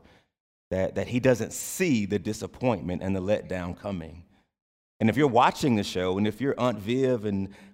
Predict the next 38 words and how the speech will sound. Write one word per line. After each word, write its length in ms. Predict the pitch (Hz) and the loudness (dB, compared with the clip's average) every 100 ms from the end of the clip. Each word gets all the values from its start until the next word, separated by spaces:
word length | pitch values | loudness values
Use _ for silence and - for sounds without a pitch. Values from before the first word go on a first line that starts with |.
| _ | _
Uncle 220 | 123 - - | -2 -2 -4
Phil, 400 | - 151 127 110 | 0 2 2 2
then 180 | 110 | 0
you 120 | 104 147 | 0 -4
kinda 340 | - 156 131 | -2 0 4
know 160 | 120 113 | 4 4
what's 220 | 104 - | 0 -2
happening. 500 | 165 214 - 107 98 | -4 -4 -2 0 0
But, 160 | 104 | -2
but 100 | - | 0
at 120 | 117 120 | 0 0
the 80 | |
end 220 | 120 160 135 | 2 2 2
of 40 | |
the 80 | 123 | -2
show, 240 | - 226 | 0 4
Will 760 | 165 131 156 190 196 143 120 - - - _ | 4 4 4 4 4 2 0 -4 -12 -20 _
is 260 | - 131 120 | 2 2 2
floored. 920 | - - 147 143 156 147 98 82 80 | -8 -10 -2 0 2 2 0 -4 -6
Like, 160 | 98 95 | -10 -10
hi-, 140 | 107 - | -10 -6
hi-, 120 | 120 | -6
his 220 | 117 113 - | -4 -6 0
insides 640 | 143 156 - 107 101 98 | 0 0 -2 -2 -2 -4
are, 320 | 104 101 92 - - _ | -6 -4 -4 -8 -20 _
are, 240 | - 110 110 - | -2 0 0 0
are, 160 | 107 | -2
are 180 | - 110 | 2 2
literally, 880 | 107 117 135 151 135 110 107 104 - | 2 2 2 2 0 2 2 0 -2
uh, 200 | 107 92 | -4 -4
th-, 880 | - - - _ _ _ - - - | -6 -18 -20 _ _ _ -20 -20 -14
th-, 140 | 95 | -8
they, 140 | 110 190 | -6 -4
they're 180 | 113 | -6
crumbling 640 | - - 180 185 104 90 92 | -6 0 2 4 2 0 -2
because 300 | 101 120 104 | -2 -2 -2
of 80 | 92 | -2
disappointment. 880 | 107 87 - 123 110 85 85 - | -6 -6 -4 -2 -2 -6 -12 -16